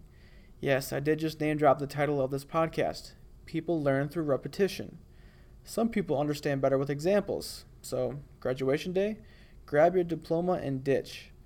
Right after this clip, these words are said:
No need to hug that classmate you cheated off once in calc. Grandma's funeral,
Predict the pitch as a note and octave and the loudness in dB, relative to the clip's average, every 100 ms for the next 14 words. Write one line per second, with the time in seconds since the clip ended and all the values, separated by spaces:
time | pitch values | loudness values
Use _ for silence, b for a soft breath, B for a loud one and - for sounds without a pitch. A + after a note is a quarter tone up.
0 | b b - D3 E3 G#3 G3 E3+ G3+ F3 | b b -10 -2 0 2 2 4 2 4
1 | D#3+ - G3 G3 - C#3 C3+ D3 - F#3 | 2 2 -2 -2 -4 -4 -2 -6 -6 -4
2 | D#3 C3+ C#3 D3+ D#3 D#3 C3+ C#3 C3+ D#3 | 0 0 -2 -2 2 2 2 -6 -4 0
3 | F#2+ - - - b b b b b - | 0 -2 -14 -20 b b b b b -12
4 | - C#3 C#3 C#3 - E3+ G#3 A#3+ A#3+ | -2 0 0 -2 -2 0 2 2 0